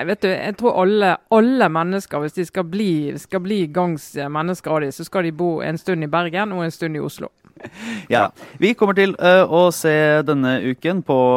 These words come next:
Speaker 2: litt av hva som skjer i Bergen, naturligvis, for å gi en oppdatering der, men, eh, også litt Arbeiderpartiet, litt F R P, som,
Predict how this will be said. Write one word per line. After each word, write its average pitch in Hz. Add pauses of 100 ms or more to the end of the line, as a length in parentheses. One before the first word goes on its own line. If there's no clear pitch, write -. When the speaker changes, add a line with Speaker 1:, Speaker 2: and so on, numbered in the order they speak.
(200)
Speaker 2:
litt 117
av 117
hva 113
som 101
skjer 95
i 87
Bergen, 98
naturligvis, 110 (100)
for 117
å 101
gi 95
en 95
oppdatering 92
der, 131
men, 113
eh, 110
også 113
litt 107
Arbeiderpartiet, 101
litt 104
F -
R 90
P, 139
som, 113